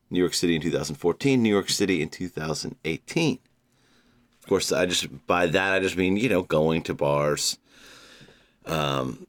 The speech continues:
especially on the weekends, you know, during these midday,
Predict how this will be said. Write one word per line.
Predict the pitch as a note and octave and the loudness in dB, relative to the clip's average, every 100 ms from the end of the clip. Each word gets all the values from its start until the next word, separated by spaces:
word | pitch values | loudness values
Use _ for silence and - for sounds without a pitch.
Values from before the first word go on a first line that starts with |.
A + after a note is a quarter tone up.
| - | -10
especially | - F#2+ - F#2+ | -6 -2 0 0
on | |
the | E2 | 0
weekends, | C#2+ D#2 D#2+ D#2 D2+ | 0 0 0 0 0
you | D#2+ | 0
know, | C#2+ D2 | 2 2
during | C#2+ D2 C#2+ | 0 -2 -4
these | C#2 - - - | -4 -8 -12 -16
midday, | - D#2 D#2+ C2+ D2+ D2 C#2+ | -6 -2 -2 0 2 2 2